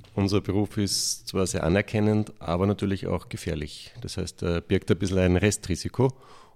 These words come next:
Und um das eingehen zu wollen, braucht's natürlich auch die Leidenschaft.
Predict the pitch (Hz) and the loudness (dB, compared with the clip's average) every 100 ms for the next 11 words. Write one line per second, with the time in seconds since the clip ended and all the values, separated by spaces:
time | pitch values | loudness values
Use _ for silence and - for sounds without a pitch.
0 | - - 101 101 98 98 104 - 87 104 | -10 2 4 6 4 2 2 4 4 4
1 | 104 101 101 98 90 82 - 90 90 87 | 4 4 4 4 0 0 -4 -4 -2 -2
2 | - 80 82 80 - - 78 76 110 127 | -4 0 0 0 -6 -6 0 2 4 4
3 | 127 - | 2 0